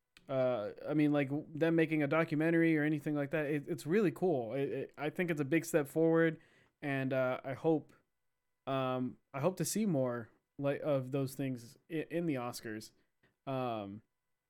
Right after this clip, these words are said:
because I think a lot of people should. Uh, gaming's changed so much. It's not, it's not just, like, a little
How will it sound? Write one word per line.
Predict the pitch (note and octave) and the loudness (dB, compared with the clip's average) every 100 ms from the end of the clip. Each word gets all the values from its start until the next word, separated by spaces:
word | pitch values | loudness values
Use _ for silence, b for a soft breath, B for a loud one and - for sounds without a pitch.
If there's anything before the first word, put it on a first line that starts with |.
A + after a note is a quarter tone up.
| _ _ _ _ _ _ | _ _ _ _ _ _
because | C3 C#3 | -6 -2
I | D3 | 0
think | F#3 D#3+ | 0 2
a | |
lot | D3+ D#3 | 2 2
of | D3 | 2
people | D#3+ C#3+ | -2 -4
should. | C3 E3 D#3 C#3 - | -4 0 0 0 -6
Uh, | C3+ A#2+ D3 | -8 -6 -4
gaming's | C3 F3+ G3 F3 | 2 2 2 -2
changed | - F3 - | -2 -2 0
so | D3+ | -4
much. | D3 A#2 A#2 | -2 -4 -8
It's | - | -6
not, | D#3+ D#3+ D3 - | -2 -2 -4 -8
it's | D3 - | -12 -4
not | F3 E3+ | -2 -2
just, | D#3 C#3+ | -2 -2
like, | D3 C#3 | -4 -2
a | |
little | C#3+ C#3+ C3+ C3 | -2 0 0 0